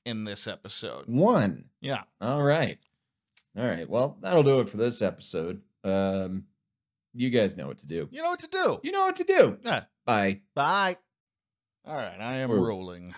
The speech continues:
Speaker 2: I am rolling too, and this is another episode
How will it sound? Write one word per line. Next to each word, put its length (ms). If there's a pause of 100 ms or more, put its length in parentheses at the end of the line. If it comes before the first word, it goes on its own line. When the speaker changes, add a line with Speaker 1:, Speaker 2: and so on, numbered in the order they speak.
(160)
Speaker 2:
I 120
am 200
rolling 320
too, 520
and 180
this 180
is 300
another 580
episode 800